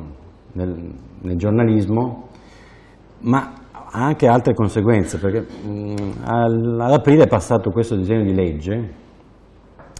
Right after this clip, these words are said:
che prevede il carcere per chi, eh, esercita abusivamente la professione di giornalista.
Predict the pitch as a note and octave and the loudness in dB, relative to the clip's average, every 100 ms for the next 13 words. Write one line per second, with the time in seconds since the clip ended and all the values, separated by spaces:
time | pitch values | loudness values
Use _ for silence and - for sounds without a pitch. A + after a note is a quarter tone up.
0 | - - - - - - B2 C3 C3 B2+ | -20 -20 -20 -20 -20 -8 -4 0 2 4
1 | D3 A2+ G2+ - F#2 F#2 - B2 B2 G2+ | 4 2 2 2 2 0 -4 0 0 0
2 | A2 - A2 G#2+ A#2 - - G2+ F2+ F2+ | -2 -2 -2 0 -2 -12 -6 -4 -4 -8
3 | F2+ F2 G#2 A2 A2 F#2 G2 G2 A2+ G#2 | -10 -6 0 0 0 -2 -4 0 0 2
4 | B2 G2+ F2 E2+ G2 F2+ - - - - | 0 0 -4 -6 -6 -6 -8 -20 -20 -20
5 | - - F2+ G2 F#2+ - F#2+ F#2 F2 F2 | -20 -14 -6 -4 -2 0 0 2 2 0
6 | F2 D#2 - E2+ | 0 -2 -6 -10